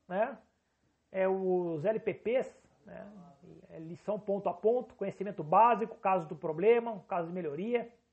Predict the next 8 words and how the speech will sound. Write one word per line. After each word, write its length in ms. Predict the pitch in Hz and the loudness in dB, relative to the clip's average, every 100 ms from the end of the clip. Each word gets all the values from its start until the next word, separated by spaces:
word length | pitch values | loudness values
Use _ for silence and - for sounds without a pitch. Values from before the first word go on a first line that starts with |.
| _ _ _ _ _ - | _ _ _ _ _ -12
etiquetas 800 | 202 202 - 214 262 262 233 - | -10 -10 -4 2 4 4 -2 -4
importantes, 840 | 185 156 180 165 - 220 240 - _ _ _ _ _ _ _ | -16 -8 -6 -4 -2 -2 -4 -14 _ _ _ _ _ _ _
painel 280 | - 208 220 | 2 4 6
de 80 | 247 | 4
atividades, 680 | 240 226 190 190 226 240 - - _ _ _ _ _ _ _ _ _ | 4 0 -2 2 2 0 -6 -20 _ _ _ _ _ _ _ _ _
reuniões 540 | 214 262 208 214 220 | -2 0 0 0 0
de 80 | 175 | -4
time. 380 | - 208 151 | -6 -8 -8